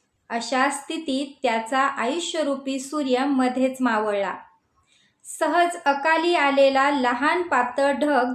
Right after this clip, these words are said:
ज्याप्रमाणे टिकत नाही व वृष्टीही करत नाही, त्याप्रमाणे ज्याला दोन्ही अंतरली,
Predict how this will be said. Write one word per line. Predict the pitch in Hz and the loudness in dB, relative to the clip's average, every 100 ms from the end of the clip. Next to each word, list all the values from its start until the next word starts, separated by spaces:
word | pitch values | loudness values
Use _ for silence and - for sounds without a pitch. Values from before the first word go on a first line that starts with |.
| 247 | -2
ज्याप्रमाणे | 262 330 349 302 294 285 | 0 2 2 2 2 2
टिकत | 302 277 254 302 320 | 0 -4 -2 -4 0
नाही | 294 285 277 330 - _ _ _ _ _ - | -2 -2 -4 -6 -12 _ _ _ _ _ 0
व | 294 | 2
वृष्टीही | 381 330 277 277 - 349 381 | 2 2 0 -2 -2 0 0
करत | 392 330 254 247 | 2 2 2 0
नाही, | 220 208 214 - _ _ _ _ | -4 -4 -8 -14 _ _ _ _
त्याप्रमाणे | 247 277 - 277 247 233 247 277 | 0 2 2 2 2 0 0 0
ज्याला | 262 233 233 262 | 0 0 2 0
दोन्ही | 247 247 240 240 330 | 2 0 2 2 2
अंतरली, | 339 277 254 247 202 185 - | 4 2 2 0 0 -8 -12